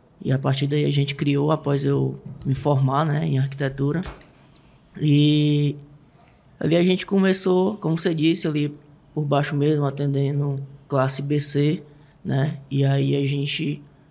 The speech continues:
ano após ano, a gente vem subindo, né? O Cássio entrou pouco mais de dois anos, né? Hoje a empresa é formada por mim e pelo Cássio,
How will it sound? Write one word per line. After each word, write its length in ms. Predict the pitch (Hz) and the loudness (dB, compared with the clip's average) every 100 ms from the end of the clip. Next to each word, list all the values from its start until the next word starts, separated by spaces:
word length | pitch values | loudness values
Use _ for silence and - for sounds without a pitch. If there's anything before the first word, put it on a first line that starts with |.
| _ | _
ano 260 | - 139 147 | -2 0 0
após 380 | 147 160 147 139 | 0 0 2 0
ano, 180 | 147 | 0
a 40 | 147 | 0
gente 320 | 147 143 143 | 0 -2 -2
vem 460 | 139 139 139 139 139 | -2 0 0 -4 -6
subindo, 480 | - 156 143 151 160 | -4 -2 0 0 0
né? 180 | 139 143 | 0 -2
O 100 | 143 | -2
Cássio 340 | 139 135 143 | -4 -2 -4
entrou 420 | 135 135 135 135 - - | -2 -2 -2 -4 -8 -8
pouco 220 | 135 139 | -6 -4
mais 200 | 143 135 | 0 0
de 60 | 139 | 2
dois 300 | 143 135 131 | 0 0 -2
anos, 360 | 143 175 - - _ _ _ - | -2 -4 -8 -14 _ _ _ -6
né? 240 | 143 - | -6 -6
Hoje 240 | - 131 135 | -6 -4 -2
a 60 | |
empresa 520 | 135 135 139 135 139 135 | -2 -2 -2 -2 -2 -2
é 40 | |
formada 440 | 135 131 135 131 | -2 -2 -2 -4
por 140 | 139 127 | -4 -4
mim 140 | 131 | -4
e 40 | 143 | -4
pelo 240 | 147 147 | -4 -4
Cássio, 460 | 143 135 165 - | -2 -2 -2 -4